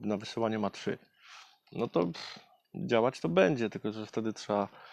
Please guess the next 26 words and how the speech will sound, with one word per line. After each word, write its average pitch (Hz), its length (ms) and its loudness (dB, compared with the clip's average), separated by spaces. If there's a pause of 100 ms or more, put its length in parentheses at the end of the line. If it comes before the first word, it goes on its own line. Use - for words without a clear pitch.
(240)
przełączać 113 380 -2
się 123 80 -2
w - 60 -14
podstrumienie, 143 720 2
tam 110 200 -2
ograniczać 113 500 -2
te 123 120 -2
strumienie, 113 680 -2
pogarszać 113 500 2
jakość 117 320 2
celowo 113 460 2
w 110 80 -12
ustawieniach 107 520 -4
rejestratora, 104 600 -6
czy - 100 -18
tam 101 140 -6
ustawienia 104 460 -6
strumienia. 101 440 -6 (640)
Także 101 580 -4
tak 107 140 -6
to - 140 -8
wygląda. 101 440 -4 (1200)
Także 101 300 -4
polecam 139 540 4
kamery 127 480 0
Hikvision 123 580 -4